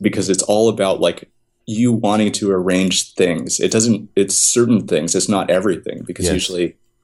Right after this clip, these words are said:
Speaker 1: you see their studio and it's a mess, but there's something that's, like,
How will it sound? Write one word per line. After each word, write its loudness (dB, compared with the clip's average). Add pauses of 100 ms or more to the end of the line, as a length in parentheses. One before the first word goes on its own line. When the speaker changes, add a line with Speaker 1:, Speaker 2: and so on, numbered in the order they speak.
(240)
Speaker 1:
you 0
see 2
their 2
studio 0
and 2
it's -2
a -4
mess, -2 (420)
but 2
there's 2
something 0
that's, 0
like, -4